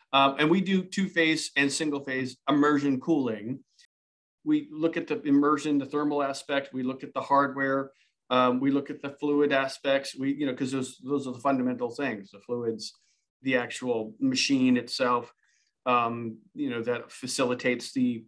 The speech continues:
either single phase or two phase process. And then there's the hardware that goes into it.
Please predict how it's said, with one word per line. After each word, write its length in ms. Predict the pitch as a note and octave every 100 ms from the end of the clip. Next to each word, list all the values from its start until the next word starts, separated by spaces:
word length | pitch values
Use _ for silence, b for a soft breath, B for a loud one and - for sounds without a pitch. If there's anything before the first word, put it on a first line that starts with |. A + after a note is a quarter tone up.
| _ _ _ _
either 240 | C#3 B2 A#2
single 300 | - B2+ A#2
phase 280 | B2 A#2 A2+
or 60 |
two 180 | G#2+ B2
phase 340 | A#2+ A#2 A2+
process. 640 | - - B2+ B2+ B2 A2+ - b b b _
And 120 | C3
then 140 | C3 B2+
there's 220 | A#2+ A#2
the 80 | C3
hardware 360 | A3 A3 C3
that 120 | G#2+ G#2
goes 200 | G#2+ C3+
into 260 | E3 A2
it. 100 | F2+